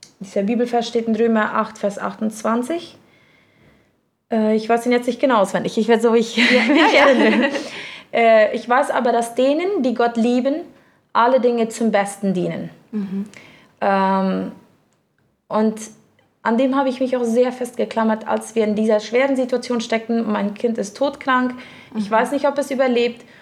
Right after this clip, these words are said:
Speaker 1: Und dann denkst du so, „Wozu soll dies gut sein?“ Und das verstehen wir auch oft gar nicht. Und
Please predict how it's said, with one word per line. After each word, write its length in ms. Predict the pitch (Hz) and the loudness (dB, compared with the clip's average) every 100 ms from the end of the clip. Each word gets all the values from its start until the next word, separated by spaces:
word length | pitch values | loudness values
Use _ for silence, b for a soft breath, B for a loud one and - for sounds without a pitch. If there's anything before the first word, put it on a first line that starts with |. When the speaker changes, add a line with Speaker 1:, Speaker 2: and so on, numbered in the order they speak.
| b b | b b
Speaker 1:
Und 140 | 240 | -2
dann 100 | 254 247 | 2 2
denkst 180 | 240 | 0
du 80 | 247 | 0
so, 220 | 240 220 | 0 2
„Wozu 360 | 226 302 - 285 | 0 0 -2 -2
soll 220 | 247 254 | 2 2
dies 220 | 240 233 - | 0 -4 -2
gut 200 | 269 262 | -2 0
sein?“ 300 | 185 156 196 b b b b | -4 -4 -8 b b b b
Und 180 | 233 226 | -4 -2
das 140 | 220 - | -4 -4
verstehen 480 | 247 - 381 415 220 | -6 -4 -4 0 0
wir 100 | 196 | -2
auch 140 | - | -4
oft 240 | - - | -6 -4
gar 140 | 196 185 | -2 -2
nicht. 180 | 180 - | -2 -2
Und 160 | 214 | -4